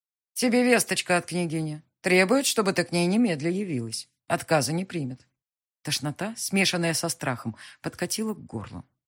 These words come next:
Прозорливая Ганна поняла, попыталась успокоить.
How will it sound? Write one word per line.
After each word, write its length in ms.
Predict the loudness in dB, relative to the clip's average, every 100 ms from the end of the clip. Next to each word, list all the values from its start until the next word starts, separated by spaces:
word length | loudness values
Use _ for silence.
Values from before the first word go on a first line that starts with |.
| _ _ _
Прозорливая 640 | -6 -2 -2 -4 -6 -6 -8
Ганна 360 | -8 -8 -8
поняла, 460 | -6 -4 -2 -2 -4 -8 -18
попыталась 540 | -10 -8 -4 -4 -4 -8
успокоить. 640 | -12 -14 -14 -14 -12 -18